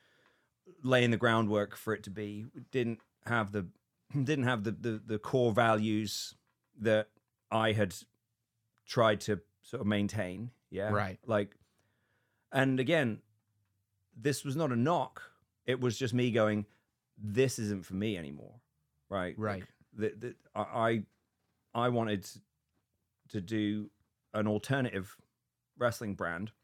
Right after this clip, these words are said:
Speaker 1: that represented all those things about the N W A that people missed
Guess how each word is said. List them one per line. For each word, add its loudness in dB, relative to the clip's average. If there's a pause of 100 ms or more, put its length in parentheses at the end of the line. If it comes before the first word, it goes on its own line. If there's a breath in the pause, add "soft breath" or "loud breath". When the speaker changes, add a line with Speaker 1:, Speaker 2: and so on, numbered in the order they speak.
(600)
Speaker 1:
that 0
represented 0
all 2
those 2
things 0
about 2
the -4
N 4
W 2
A -2 (540)
that -2
people 0
missed 0